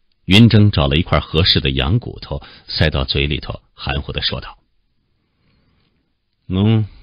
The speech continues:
挨揍了？”王安石悲伤地摇摇头道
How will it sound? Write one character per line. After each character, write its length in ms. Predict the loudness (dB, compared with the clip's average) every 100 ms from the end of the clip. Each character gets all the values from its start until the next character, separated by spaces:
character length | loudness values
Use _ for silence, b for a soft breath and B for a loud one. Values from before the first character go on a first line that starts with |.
| -10
挨 140 | -2 2
揍 140 | 4
了？” 340 | 4 4 2 -2 _ _ _ _ _ _ _ _ _ _ _ _ _ _ _ _ _ _ _ _ _
王 200 | -4 0
安 120 | 2
石 220 | 2 0 0
悲 220 | 0 0
伤 200 | 2 0
地 120 | 0
摇 160 | -2 -2
摇 100 | -4
头 240 | -8 -10
道 220 | -10 -12